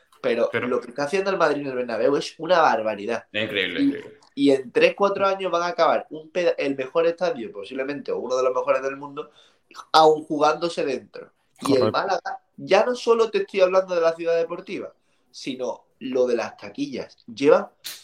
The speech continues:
Speaker 1: un año arreglando
Speaker 2: Increíble.
Speaker 1: unas taquillas
Speaker 2: Increíble.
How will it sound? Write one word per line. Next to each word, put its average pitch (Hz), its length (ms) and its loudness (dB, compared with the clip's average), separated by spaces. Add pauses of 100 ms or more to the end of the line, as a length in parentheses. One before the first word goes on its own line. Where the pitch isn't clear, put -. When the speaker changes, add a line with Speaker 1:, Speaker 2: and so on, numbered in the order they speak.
(120)
Speaker 1:
un 202 260 -2
año 180 460 -2 (460)
arreglando 139 680 0
Speaker 2:
Increíble. 147 100 -4
Speaker 1:
unas 214 200 0
taquillas 190 560 0
Speaker 2:
Increíble. - 280 -12